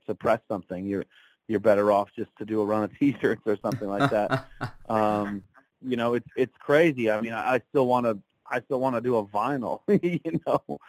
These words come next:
Speaker 1: 'cause I think vinyl's actually really cool and clearly on, on a comeback for a, for a cool, like,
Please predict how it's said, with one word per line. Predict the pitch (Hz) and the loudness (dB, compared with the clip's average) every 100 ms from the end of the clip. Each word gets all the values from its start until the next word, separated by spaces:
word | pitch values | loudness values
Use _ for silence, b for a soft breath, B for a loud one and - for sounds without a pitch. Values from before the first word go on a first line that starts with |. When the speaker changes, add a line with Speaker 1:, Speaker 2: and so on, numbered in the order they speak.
| B B | B B
Speaker 1:
'cause | 127 | -2
I | 127 | 0
think | 131 127 | 0 2
vinyl's | 131 170 135 | 2 2 0
actually | 123 - 120 | -4 -4 -2
really | 123 123 110 | 0 0 -2
cool | - 147 127 | 0 4 4
and | 107 | 2
clearly | - 123 113 113 | -2 -2 0 -2
on, | 107 107 - b b - | -2 -4 -8 b b -10
on | 110 | -8
a | |
comeback | - 123 135 113 95 - | -2 -2 2 2 0 -2
for | 113 104 | 0 0
a, | - | -2
for | 127 | -2
a | 107 | -2
cool, | - 127 113 | -2 -2 0
like, | 95 - | 0 -2